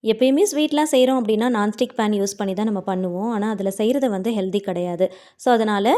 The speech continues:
இந்த மாதிரி ஸ்டீல் பாத்திரமா யூஸ் பண்ணிக்கோங்க. நல்ல வந்து கனமான பாத்திரமா யூஸ் பண்ணீங்க அப்படின்னா நமக்கு செய்யறதுக்கு ரொம்ப ஈஸியா இருக்கும். நல்லா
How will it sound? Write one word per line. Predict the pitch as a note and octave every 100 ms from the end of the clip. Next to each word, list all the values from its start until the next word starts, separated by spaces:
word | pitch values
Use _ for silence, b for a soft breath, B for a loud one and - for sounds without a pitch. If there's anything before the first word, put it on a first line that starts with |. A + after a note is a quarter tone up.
| A#4+
இந்த | B3+ A#3
மாதிரி | A3+ A#3+ F#4+
ஸ்டீல் | - F#4+ D#4+
பாத்திரமா | C4 A#3 A3 A#3 G3+
யூஸ் | G#3 -
பண்ணிக்கோங்க. | G#3 F#3 F#3 F3+ A#3 A4+ B B -
நல்ல | C#4 G4+ D#4
வந்து | C#4 A#3
கனமான | G#3+ A3 A#3+ C4
பாத்திரமா | G#3+ G#3+ G#3 G#3+
யூஸ் | G3 G3
பண்ணீங்க | G#3 F#3+ F#3 G3
அப்படின்னா | F#3+ F3+ C4
நமக்கு | C4 G3 G#3
செய்யறதுக்கு | F#3+ G#3 F#3 A3
ரொம்ப | F#3 F#3 F3+
ஈஸியா | F3+ F#3 F3+
இருக்கும். | F3 G#3 F#4+ B B B B3
நல்லா | C#4+